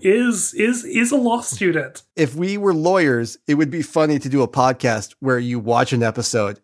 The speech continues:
Speaker 2: and then you, like, analyze the legal impact of, of the episode. Like,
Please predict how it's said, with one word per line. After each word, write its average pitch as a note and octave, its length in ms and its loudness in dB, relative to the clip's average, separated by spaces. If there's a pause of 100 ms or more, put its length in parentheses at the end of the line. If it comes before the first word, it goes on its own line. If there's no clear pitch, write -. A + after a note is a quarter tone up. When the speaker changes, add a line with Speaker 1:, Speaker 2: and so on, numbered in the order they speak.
Speaker 2:
and A#2+ 200 -2
then A#2 140 -2
you, A2+ 180 -6
like, G#2+ 400 -8
analyze B2+ 680 4
the B2 100 0
legal B2 400 0
impact B2 640 0 (420)
of, A2+ 380 -2
of A2+ 200 0
the G#2+ 160 -2
episode. G2 540 -8 (340)
Like, A#2+ 380 0